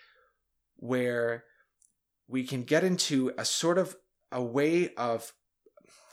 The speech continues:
what is it? That we can create a way of being, a way of operating that works,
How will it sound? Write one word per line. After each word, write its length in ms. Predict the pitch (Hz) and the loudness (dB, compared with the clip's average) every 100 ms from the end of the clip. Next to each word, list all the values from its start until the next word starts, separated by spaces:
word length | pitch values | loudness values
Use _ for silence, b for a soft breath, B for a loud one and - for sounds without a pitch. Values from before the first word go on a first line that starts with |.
| - | -10
what 160 | 131 113 | -6 -6
is 140 | 95 | -6
it? 120 | 85 - _ _ _ _ _ _ _ _ _ _ _ _ _ _ _ _ - B B | -10 -16 _ _ _ _ _ _ _ _ _ _ _ _ _ _ _ _ -20 B B
That 80 | 123 | -4
we 80 | 147 | -2
can 160 | 147 | -4
create 300 | 135 180 190 | -4 0 2
a 40 | 180 | 0
way 380 | 127 135 151 | 0 0 0
of 180 | 151 117 | 0 -4
being, 260 | 135 120 101 | -4 -4 -4
a 40 | |
way 180 | 98 120 | -6 -4
of 120 | 143 - | -4 -4
operating 560 | 107 120 120 107 104 104 | -4 -4 -4 -6 -8 -10
that 180 | 98 - | -12 -8
works, 680 | 113 156 95 - - - | -2 0 -2 -4 -6 -6